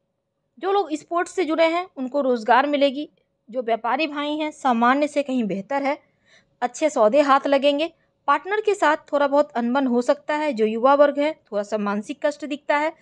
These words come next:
जो विद्यार्थी हैं किसी भी तरह का लापरवाही ना करें और पढ़ाई को लेकर थोड़ा सचेत रहें। पुराने पारिवारिक जो विवाद हैं वो समाप्त होंगे। वैसे तो जैसे मौसम चेंज हो रहा है तो अपना ख्याल रखिएगा। जो गर्भवती महिलाएं हैं ना वो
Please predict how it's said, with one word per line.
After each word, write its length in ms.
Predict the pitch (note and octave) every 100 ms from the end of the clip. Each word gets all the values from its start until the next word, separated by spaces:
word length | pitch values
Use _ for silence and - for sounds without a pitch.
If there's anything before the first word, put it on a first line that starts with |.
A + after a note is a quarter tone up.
| - - -
जो 100 | B3+
विद्यार्थी 560 | A#3 A3 A#3+ B3 B3+ E4
हैं 120 | E4
किसी 240 | D#4 B3+ A#3+
भी 100 | A#3+
तरह 160 | A#3
का 100 | A#3
लापरवाही 560 | A3+ G#3 A3+ A3 G#3+ A#3
ना 220 | G3+ G3+
करें 260 | G3+ D4 F4 - - - F#4
और 60 |
पढ़ाई 360 | F#4+ F#4 E4+ E4
को 120 | D#4
लेकर 320 | A#3 G3 F3+
थोड़ा 240 | - C4 C#4
सचेत 380 | B3+ G#3 G3+ F#3
रहें। 240 | E3 E3+ - _ _ - _ E4
पुराने 320 | F#4 F#4+ G#4
पारिवारिक 560 | G#4 D4 E4 E4 E4+ C#4+
जो 120 | D4
विवाद 380 | A3+ B3 C4+ C#4
हैं 80 | C#4
वो 180 | A3+
समाप्त 440 | G#3+ G#3+ A3+ C4 -
होंगे। 280 | C#4+ D4+ G4 _ -
वैसे 300 | A#3+ A#3+ C#4+
तो 320 | C#4+ C#4 C4+ G#3
जैसे 220 | G#3+ C4+
मौसम 320 | A3+ A3 C4
चेंज 260 | B3 B3+ B3+
हो 80 | B3
रहा 100 | A#3+
है 60 |
तो 100 | A3+
अपना 200 | G#3+ A3+
ख्याल 260 | A3+ A3 B3
रखिएगा। 460 | B3+ C#4+ D#4 B3+ C4+ - - -
जो 120 | C4+ C4+
गर्भवती 480 | A3 C4 B3+ C#4+ G#4
महिलाएं 400 | F#4+ D#4 A#3 A3+
हैं 120 | B3
ना 100 | D4 F#4
वो 160 | G4